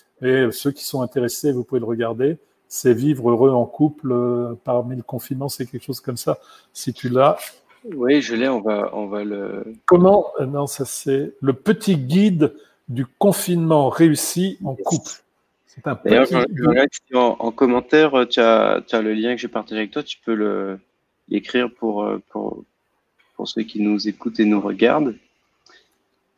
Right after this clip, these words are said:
Speaker 2: Et donc oui, c'est ça, c'est le petit guide du confinement réussi en couple. Euh,
Speaker 1: Donc,
Speaker 2: et donc,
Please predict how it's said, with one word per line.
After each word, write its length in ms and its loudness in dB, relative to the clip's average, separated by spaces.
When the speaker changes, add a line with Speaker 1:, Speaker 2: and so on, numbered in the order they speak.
Speaker 2:
Et 60 -2
donc 120 8
oui, 100 10
c'est 120 0
ça, 140 6
c'est 120 2
le 140 6
petit 260 4
guide 140 6
du 140 -4
confinement 500 0
réussi 540 2
en 100 -4
couple. 460 -4
Euh, 260 2
Speaker 1:
Donc, 220 2
Speaker 2:
et 60 4
donc, 100 4